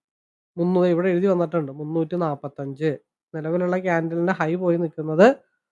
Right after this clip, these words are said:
മുന്നൂറ്റി നാപ്പത്തഞ്ചിലാണ്. അപ്പൊ മുന്നൂറ്റി നാപ്പത്തഞ്ചിൽ എക്സിറ്റ് ആയിട്ട് എന്ത് ചെയ്യണം? ഇനി മുന്നൂറ്റി നാപ്പത്തഞ്ച് ബ്രേക്ക് ചെയ്യുകയാണെങ്കിൽ മുന്നൂറ്റി അറുപത്തിരണ്ടിലേക്ക് നോക്കാം.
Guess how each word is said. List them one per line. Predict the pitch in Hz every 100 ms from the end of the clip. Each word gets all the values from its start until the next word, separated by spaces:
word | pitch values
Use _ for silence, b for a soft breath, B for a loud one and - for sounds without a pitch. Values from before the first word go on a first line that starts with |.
| _ _ 165
മുന്നൂറ്റി | 165 165 160
നാപ്പത്തഞ്ചിലാണ്. | 180 170 147 156 151 156 156 160 147 160 135 -
അപ്പൊ | -
മുന്നൂറ്റി | 175 165 170 170 196
നാപ്പത്തഞ്ചിൽ | 185 180 185 190 190 196
എക്സിറ്റ് | 180 - 180
ആയിട്ട് | 202 190 190
എന്ത് | 185 185
ചെയ്യണം? | 196 180 175 _ _ _ _ _ -
ഇനി | 208 247
മുന്നൂറ്റി | 254 233 240 262 294
നാപ്പത്തഞ്ച് | 285 277 285 285 277
ബ്രേക്ക് | 277 262 214 208
ചെയ്യുകയാണെങ്കിൽ | 233 208 190 185 214 330 - 196
മുന്നൂറ്റി | 190 196 196 220
അറുപത്തിരണ്ടിലേക്ക് | 208 180 185 185 190 185 180 175 185
നോക്കാം. | 151 143 160